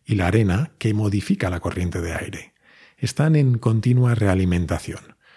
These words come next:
Cuando el aire sopla sobre una superficie de arena plana, los granos de arena se desplazan libremente en cualquier dirección, pero el más mínimo obstáculo,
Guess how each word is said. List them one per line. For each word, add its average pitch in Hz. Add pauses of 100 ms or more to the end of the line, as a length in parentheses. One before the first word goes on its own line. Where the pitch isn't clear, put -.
(320)
Cuando 107
el 120
aire 170
sopla 147
sobre 95
una 110
superficie -
de 80
arena 85
plana, 98 (380)
los 107
granos 127
de 127
arena 123
se 110
desplazan 98
libremente 101
en 113
cualquier 82
dirección, 90 (260)
pero 110
el 117
más 127
mínimo 131
obstáculo, 113